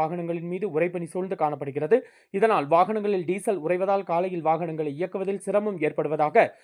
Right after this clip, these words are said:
வாகன ஓட்டிகள் தெரிவிக்கின்றனர். இன்று காலை மாவட்டத்தின் பல்வேறு பகுதிகளிலும் மீண்டும் உறைபனி பொழிந்தது. குறிப்பாக நீர்நிலைகளை ஒட்டிய பகுதிகள் மற்றும் தாழ்வான பகுதிகளில் லேசான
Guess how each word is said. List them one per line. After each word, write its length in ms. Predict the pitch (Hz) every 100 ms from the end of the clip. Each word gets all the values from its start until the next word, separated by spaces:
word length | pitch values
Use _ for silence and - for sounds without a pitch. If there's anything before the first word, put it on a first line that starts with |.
| _ _
வாகன 300 | 180 214 247 226
ஓட்டிகள் 300 | 226 214 175
தெரிவிக்கின்றனர். 580 | 135 127 120 147 180 - _ _ _ _ _ _ _ -
இன்று 220 | 240 233
காலை 180 | 220 240 196
மாவட்டத்தின் 440 | 214 247 220 233 208
பல்வேறு 300 | 190 226 220
பகுதிகளிலும் 520 | 190 202 202 202 214 139
மீண்டும் 380 | 170 226 240 202
உறைபனி 300 | 185 190 196
பொழிந்தது. 380 | 175 180 190 208
குறிப்பாக 460 | 208 185 190 190 185
நீர்நிலைகளை 520 | 185 208 214 202 208
ஒட்டிய 260 | 190 180 190
பகுதிகள் 400 | 175 175 196 202
மற்றும் 240 | 175 180 170
தாழ்வான 320 | 170 190 190
பகுதிகளில் 480 | 185 175 170 190 196
லேசான 320 | 165 190 202